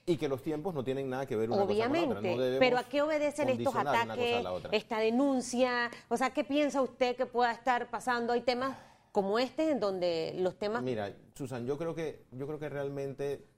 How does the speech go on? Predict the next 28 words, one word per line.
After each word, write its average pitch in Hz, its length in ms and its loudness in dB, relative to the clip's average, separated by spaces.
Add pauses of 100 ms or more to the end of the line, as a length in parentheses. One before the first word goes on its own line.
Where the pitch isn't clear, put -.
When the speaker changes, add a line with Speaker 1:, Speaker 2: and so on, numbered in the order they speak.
(320)
Speaker 1:
nosotros 151 340 -6
somos 165 260 -8 (220)
fieles 156 240 -4
creyentes 101 380 -6
en 98 80 -8
un 90 80 -6
Estado 85 300 -4
de 82 80 -2
Derecho 80 300 -6
y - 20 -6
yo 92 100 -4
creo 95 140 -8
que 104 80 -6
todo 101 140 -6
el 98 80 -8
mundo 95 180 -8
tiene 92 320 -8 (240)
derecho 110 640 -4 (480)
a, 85 480 -2 (520)
a 95 140 -6
decir 113 320 -4
lo 139 160 -2
que 101 140 -6
cree 117 200 -2
que 107 120 -6
es 101 80 -6
su 110 120 -8
verdad. 80 360 -8